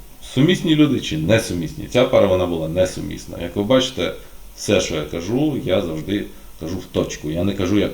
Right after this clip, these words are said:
астрологи там, чи нумерологи, там дуже довго, дуже багато, і така інформація, що п'ятдесят на п'ятдесят. Щось сходиться, щось не сходиться. Я кажу точно. Або погано зійшли,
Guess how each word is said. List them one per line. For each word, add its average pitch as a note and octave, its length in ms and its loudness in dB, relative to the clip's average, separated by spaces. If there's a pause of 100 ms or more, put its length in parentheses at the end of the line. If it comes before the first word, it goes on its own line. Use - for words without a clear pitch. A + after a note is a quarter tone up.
(120)
астрологи G#2 680 4
там, D#2+ 180 -4
чи - 140 -4
нумерологи, F2 600 0 (540)
там D#2+ 300 -4 (120)
дуже E2+ 260 0
довго, G2 360 4
дуже F2 220 0
багато, F2+ 500 2 (100)
і F2 140 -4
така G2 220 -2
інформація, F#2 540 0
що - 180 -4
п'ятдесят F#2 460 0
на F2 100 0
п'ятдесят. E2 480 -4
Щось F2+ 260 -4 (840)
сходиться, G#2 520 4
щось - 240 -6
не F#2+ 140 -4
сходиться. G#2 640 0 (680)
Я - 120 2
кажу A2+ 180 2
точно. - 460 0
Або D#3 500 8 (340)
погано G#3+ 480 0
зійшли, - 480 -2